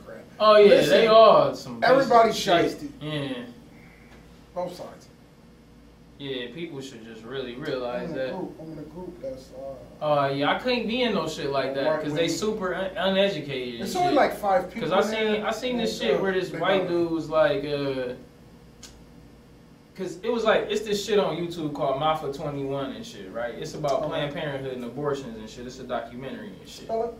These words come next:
Speaker 1: it.
Speaker 2: M A A F A two one.
Speaker 1: I would have never spelled it like that.
Speaker 2: Yeah.
Speaker 1: Okay.
Speaker 2: All right. So it's about Planned Parent-, it's about black genocide basically and shit. So, uh, it's talking about Margaret Sanger and Planned Parenthood and all that shit. And they talk about how,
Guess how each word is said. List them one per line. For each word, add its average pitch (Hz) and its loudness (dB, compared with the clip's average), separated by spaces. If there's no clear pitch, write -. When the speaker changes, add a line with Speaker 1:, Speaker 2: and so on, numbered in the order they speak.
Speaker 1:
it. 135 -8
Speaker 2:
M 147 -6
A 147 0
A - -
F 143 2
A 139 -2
two 147 -10
one. 139 -6
Speaker 1:
I - -8
would - -12
have - -20
never 113 -20
spelled - -20
it - -20
like - -20
that. 139 -16
Speaker 2:
Yeah. 120 -8
Speaker 1:
Okay. 117 -14
Speaker 2:
All 143 -4
right. 131 -8
So 165 -8
it's 175 -6
about 160 -2
Planned 156 -6
Parent-, 156 -6
it's 190 -8
about 190 4
black 160 2
genocide 120 -6
basically 98 -16
and 139 -20
shit. 110 -18
So, 143 -4
uh, 143 -10
it's 139 -4
talking 175 0
about 139 -2
Margaret 143 0
Sanger 143 -4
and - -12
Planned 151 -6
Parenthood 147 -4
and 143 -2
all 143 -2
that 143 -2
shit. 151 -10
And 143 -6
they 170 -8
talk 190 0
about 160 2
how, 147 2